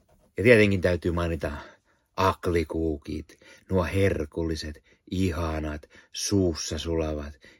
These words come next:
jenkkityyliset softbake-kuukit.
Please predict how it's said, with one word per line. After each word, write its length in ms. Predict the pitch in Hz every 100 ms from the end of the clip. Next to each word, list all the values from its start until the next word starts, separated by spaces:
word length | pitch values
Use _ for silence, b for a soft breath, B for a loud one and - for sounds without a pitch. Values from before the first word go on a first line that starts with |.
| b
jenkkityyliset 1000 | 92 92 82 - 82 87 85 80 73 78 -
softbake-kuukit. 1700 | - 87 82 - _ - 80 78 - - 82 80 76 - 80 76